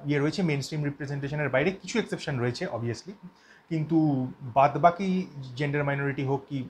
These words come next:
যাই হোক, এদের রিপ্রেজেন্টেশনের অভাব রয়েছে, যেই কারণে এই,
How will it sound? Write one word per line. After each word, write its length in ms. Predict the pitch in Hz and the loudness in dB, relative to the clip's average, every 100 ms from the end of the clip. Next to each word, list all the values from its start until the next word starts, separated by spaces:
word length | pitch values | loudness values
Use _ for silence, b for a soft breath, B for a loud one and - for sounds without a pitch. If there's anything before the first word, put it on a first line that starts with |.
| - | -2
যাই 200 | 143 147 | 2 2
হোক, 160 | 143 175 147 | 2 -2 -2
এদের 240 | 151 175 | 2 4
রিপ্রেজেন্টেশনের 640 | 143 151 147 147 156 160 | 2 -2 -4 -4 -4 2
অভাব 300 | 127 131 117 | 4 4 2
রয়েছে, 340 | 117 104 - - _ b b b b _ _ _ - - _ - | 0 -2 -6 -16 _ b b b b _ _ _ -20 -20 _ -12
যেই 340 | 147 135 185 | 2 6 6
কারণে 340 | 185 185 202 220 | 6 4 4 2
এই, 480 | - 156 185 196 | 4 6 6 4